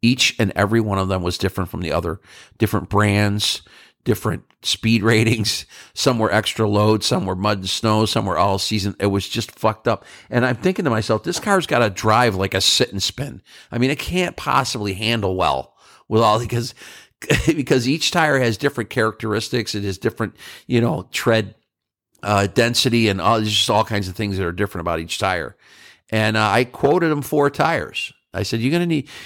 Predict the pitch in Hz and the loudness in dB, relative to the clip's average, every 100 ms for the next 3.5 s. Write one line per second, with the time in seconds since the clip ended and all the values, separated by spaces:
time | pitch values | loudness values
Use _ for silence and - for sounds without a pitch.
0 | - - 113 143 - 120 113 107 113 127 | -12 -2 0 2 2 2 0 2 0 0
1 | - 127 117 - 170 123 107 104 - 104 | 0 0 0 2 0 2 2 0 0 -2
2 | 104 95 - - - 107 98 95 95 90 | -2 -2 -2 -2 0 0 0 0 -2 -4
3 | - 80 80 76 | -4 -2 0 -2